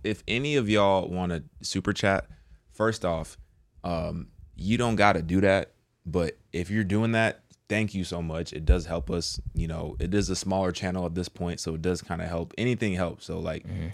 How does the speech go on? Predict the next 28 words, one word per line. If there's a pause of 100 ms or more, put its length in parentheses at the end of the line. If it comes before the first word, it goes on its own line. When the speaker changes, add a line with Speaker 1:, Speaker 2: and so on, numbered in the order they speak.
Speaker 1:
that's
incredible. (320)
But
we're
gonna
make
it
a
point
to
read
every
super
chat. (420)
Um,
so
this
is
from
R
J. (500)
It
says,
"As
a
young
Christian
man,